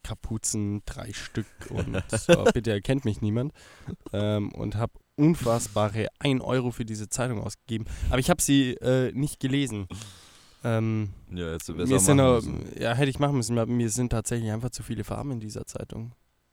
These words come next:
Speaker 2: Das stimmt, das ist super stressig, die zu lesen, ja.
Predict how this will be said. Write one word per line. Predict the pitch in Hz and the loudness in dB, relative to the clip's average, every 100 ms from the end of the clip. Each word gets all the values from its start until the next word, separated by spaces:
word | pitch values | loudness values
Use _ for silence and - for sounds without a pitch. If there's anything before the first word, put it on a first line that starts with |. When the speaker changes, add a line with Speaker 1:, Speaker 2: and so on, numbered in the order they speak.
| - | -20
Speaker 2:
Das | - | -18
stimmt, | - 90 87 | -8 -6 -4
das | 82 82 | -6 -6
ist | 82 | -4
super | - 90 82 | -2 -2 -2
stressig, | - 90 80 | 0 -2 -2
die | 80 | -4
zu | - 76 | -6 -4
lesen, | 78 82 67 | -2 -2 -2
ja. | 78 | -4